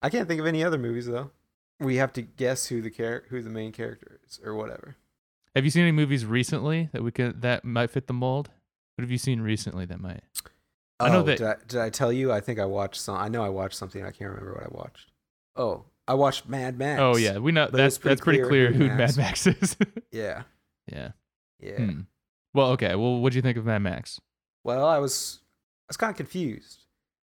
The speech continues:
Speaker 1: 'cause I had seen Mad Max Fury Road, and I was expecting it to just be, like, an older version of that 'cause I didn't really know.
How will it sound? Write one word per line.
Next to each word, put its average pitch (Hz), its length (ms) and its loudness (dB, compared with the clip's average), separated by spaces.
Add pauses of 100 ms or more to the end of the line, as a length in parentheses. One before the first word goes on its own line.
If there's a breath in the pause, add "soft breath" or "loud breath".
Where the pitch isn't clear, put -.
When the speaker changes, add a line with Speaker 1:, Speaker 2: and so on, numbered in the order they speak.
Speaker 1:
'cause 143 160 0
I 139 80 2
had 143 120 0
seen 170 300 -2
Mad 143 240 0
Max 139 340 -4
Fury 147 520 0
Road, 127 580 0 (480)
and 120 140 -4
I 131 80 0
was 135 100 0
expecting 139 560 -4
it 123 140 -8
to 131 100 -6
just 120 260 -6
be, 120 140 -6
like, 110 320 -2
an 113 120 -8
older 117 260 -2
version 110 400 -6
of 98 80 -6
that 113 400 -4
'cause 104 160 -10
I - 20 -8
didn't 110 160 -6
really 101 180 -6
know. 107 420 -10